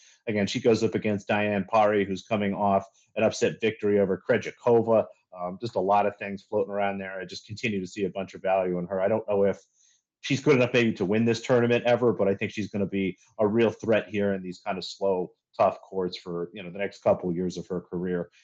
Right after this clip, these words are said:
For tomorrow morning, again, these matches will be five A M Eastern or later. We'll go with Azarenka Teichmann under twenty-one games. Um, this match is pretty closely lined. You go back and look, Teichmann in general has a bunch of quick matches. So does Azarenka.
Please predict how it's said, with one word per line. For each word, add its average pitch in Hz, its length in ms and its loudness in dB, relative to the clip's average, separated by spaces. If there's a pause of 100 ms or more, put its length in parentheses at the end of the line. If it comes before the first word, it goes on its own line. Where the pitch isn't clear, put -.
(140)
For 113 80 -4
tomorrow 127 460 4
morning, 131 460 2
again, 101 280 -6
these 101 200 -8
matches 104 300 -6
will 87 80 -16
be 95 200 -16
five 104 220 4
A 101 120 0
M 98 220 -8
Eastern 98 560 -10
or 82 260 -10
later. 120 480 2 (220)
We'll 107 100 -20
go 110 140 0
with 104 140 -2 (100)
Azarenka 120 580 0
Teichmann 110 460 -4
under 143 300 -2
twenty-one 110 680 -4
games. 85 440 -12 (160)
Um, 87 160 -8
this 117 160 -10
match 127 180 0
is - 80 -18
pretty 113 220 -4
closely 110 520 0
lined. 110 460 -2 (320)
You 113 80 -12
go 139 100 6
back 123 220 6
and 110 180 2
look, 113 300 4 (220)
Teichmann 120 320 -2
in 104 100 -6
general 107 400 0
has 98 360 -2 (380)
a 107 80 -4
bunch 113 260 -2
of 110 100 -6
quick 117 240 0
matches. 107 420 -4
So 117 140 2
does 101 160 0
Azarenka. 104 800 -2